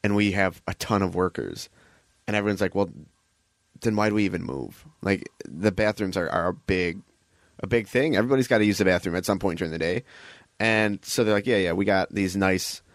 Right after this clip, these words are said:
porta potty things outside." And we're like, "All right, fine." Like, they're, they're actually spacious. I was like, "Okay, this is, I, I can live with this." For, like, a couple months until they, they fix the other bathroom. They're gonna make a new bathroom. They're turning a break room into, like, a big bathroom.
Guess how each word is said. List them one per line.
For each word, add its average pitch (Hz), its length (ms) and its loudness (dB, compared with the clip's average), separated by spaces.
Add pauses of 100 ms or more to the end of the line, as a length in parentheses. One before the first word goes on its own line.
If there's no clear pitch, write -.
(300)
porta 107 240 2
potty 95 400 2
things 92 340 -2
outside." 85 540 0 (360)
And 107 100 0
we're 104 60 4
like, 101 120 -2
"All 131 80 2
right, 92 280 0 (320)
fine." 87 340 -2
Like, 98 140 -4
they're, 110 160 2
they're 113 140 2
actually 120 200 0
spacious. 101 540 2
I - 20 4
was 90 80 0
like, 98 100 -2
"Okay, 131 200 0
this 101 160 -4
is, - 140 -8
I, 107 300 2
I 113 40 0
can 107 200 -2
live 101 140 2
with 90 120 0
this." 76 260 -2 (400)
For, 175 100 -2
like, 120 280 0
a 120 60 2
couple 101 220 0
months 85 420 -4
until 101 280 0
they, 101 220 2 (100)
they 95 160 0
fix - 320 -4
the 107 80 -2
other 95 140 2
bathroom. 95 320 0
They're 90 80 -6
gonna 92 120 -2
make 95 240 -2
a 95 40 0
new 90 100 -4
bathroom. 82 380 -4
They're 85 80 -4
turning 90 240 -2
a - 20 -4
break 90 260 2
room 90 160 -2
into, 90 280 0
like, 82 180 -2
a 85 40 -2
big 82 200 -2
bathroom. 80 460 0